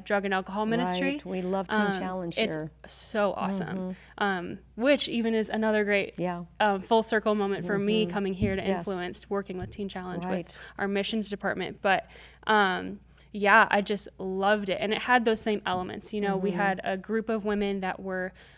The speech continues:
Speaker 1: um, really walking into something new and they needed to be taught.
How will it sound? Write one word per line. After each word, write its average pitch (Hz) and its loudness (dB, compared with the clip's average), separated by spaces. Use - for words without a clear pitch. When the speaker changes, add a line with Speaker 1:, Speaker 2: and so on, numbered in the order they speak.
Speaker 1:
um, 190 -2
really 233 4
walking 240 2
into 226 2
something 208 0
new 214 2
and 220 2
they 202 2
needed 202 0
to - -10
be 180 -6
taught. - -10